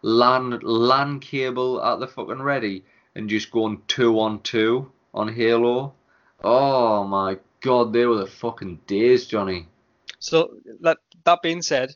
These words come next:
Speaker 2: I've always been a PlayStation per-, PlayStation person.
Speaker 1: Yeah.
Speaker 2: Just, I don't know. I just felt like I was a, 'cause I was a Metal Gear person.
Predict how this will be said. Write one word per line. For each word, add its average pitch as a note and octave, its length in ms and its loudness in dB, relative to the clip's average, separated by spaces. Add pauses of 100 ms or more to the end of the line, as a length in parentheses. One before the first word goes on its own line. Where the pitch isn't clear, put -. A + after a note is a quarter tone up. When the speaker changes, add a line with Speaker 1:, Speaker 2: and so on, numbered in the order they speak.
Speaker 2:
I've C#3 80 -12
always C#3+ 180 -4
been D3+ 120 -4
a C#3+ 40 -10
PlayStation C#3+ 600 -6
per-, C3 200 -4 (180)
PlayStation C3 480 -10
person. B2+ 340 -12 (380)
Speaker 1:
Yeah. G2+ 240 2
Speaker 2:
Just, - 120 -8 (220)
I - 60 -20
don't C3 120 -16
know. C3+ 160 -6 (400)
I D3 40 -8
just C#3+ 180 -6
felt C#3 200 0
like C#3 100 -8 (240)
I C#3+ 60 2
was D3+ 100 0
a, F3 80 0
'cause F3+ 120 -2
I G3+ 40 4
was G3 120 2
a G3 40 0
Metal G3 280 0
Gear E3 220 0
person. D3+ 520 -6